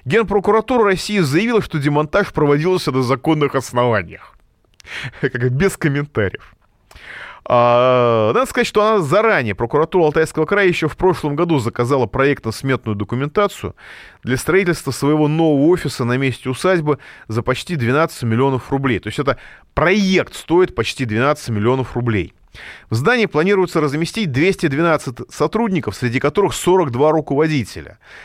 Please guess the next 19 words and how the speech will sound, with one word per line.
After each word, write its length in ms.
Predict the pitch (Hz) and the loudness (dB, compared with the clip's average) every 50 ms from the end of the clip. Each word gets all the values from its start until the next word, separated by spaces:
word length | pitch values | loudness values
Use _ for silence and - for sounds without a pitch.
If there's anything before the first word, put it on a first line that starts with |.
| - - | -20 -10
То 60 | - | -8
есть 100 | 107 - | -4 0
один 240 | 135 143 147 175 180 | 0 2 2 2 2
руководитель 560 | 156 147 - - 156 165 175 196 196 - - | 2 2 0 2 2 2 4 2 0 -2 -2
на 100 | 131 123 | -2 -2
пятерых 380 | 123 - 113 - 147 147 156 151 | -2 -4 -6 -2 0 0 0 0
сотрудников. 560 | - - 151 147 175 156 143 120 101 87 - | 0 -2 -2 0 0 0 0 -2 -4 -8 -8
Че-то 240 | - - 151 - - | -6 -6 -6 -4 -2
многовато 480 | 123 123 127 143 165 175 165 127 92 90 | -2 0 2 2 2 2 2 0 0 -4
началь-, 440 | 92 107 117 - - 151 110 90 | -6 -6 -4 -2 -2 0 -2 -2
начальства. 600 | 85 95 127 - - - 101 - - - - - _ _ _ _ _ _ - - - - - - - - - | -4 -6 -6 -4 -2 -4 -4 -4 -6 -16 -20 -20 _ _ _ _ _ _ -20 -20 -20 -20 -20 -20 -20 -12 -2
Общая 380 | - - 254 214 - - 214 202 | 0 0 2 2 2 2 2 0
площадь 400 | - 185 214 220 - - 202 175 | 2 2 0 0 0 0 -4 -4
здания 360 | 160 160 185 226 233 214 170 | -4 0 0 2 2 4 2
должна 260 | 143 135 131 170 202 | 2 2 0 0 0
будет 220 | 190 175 170 156 - | 2 2 0 0 0
составить 560 | - 160 143 - - 196 196 190 170 - - - - - - - - | -4 -6 -6 -2 0 2 2 2 2 0 -6 -18 -20 -20 -20 -16 -2
около 340 | - 180 175 - 180 180 165 | 0 0 2 2 2 2 2
пяти 540 | - - 175 165 - - 226 226 208 - | 0 -2 -6 -4 -4 -2 -2 -2 -2 -2